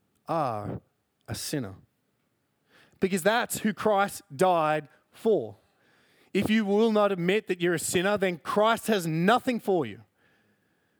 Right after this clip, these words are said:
But if you humble yourself and confess, "I am a sinner," well, then we have good news.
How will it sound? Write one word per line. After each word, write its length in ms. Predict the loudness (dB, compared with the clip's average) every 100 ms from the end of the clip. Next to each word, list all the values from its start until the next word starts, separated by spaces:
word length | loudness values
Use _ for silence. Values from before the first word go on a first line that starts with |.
| _ -6
But 120 | -6
if 100 | -2
you 100 | -2
humble 280 | 0 0 -2
yourself 560 | -4 -6 -8 -8 -12 _ _ _ -10
and 120 | -6
confess, 600 | -6 -6 -4 -4 -6 -8
"I 180 | -4 -2
am 120 | -2
a 40 |
sinner," 460 | -6 -4 -4 -4 -4
well, 240 | -2 -2
then 300 | -2 -2 -2
we 100 | -4 -4
have 240 | -4 -6 -12 -20 _ -20 -6
good 600 | 0 2 2 2 0 -6 _ _ _ _ _ _ _ -10
news. 720 | -4 -2 -2 -6 -12 -20 -20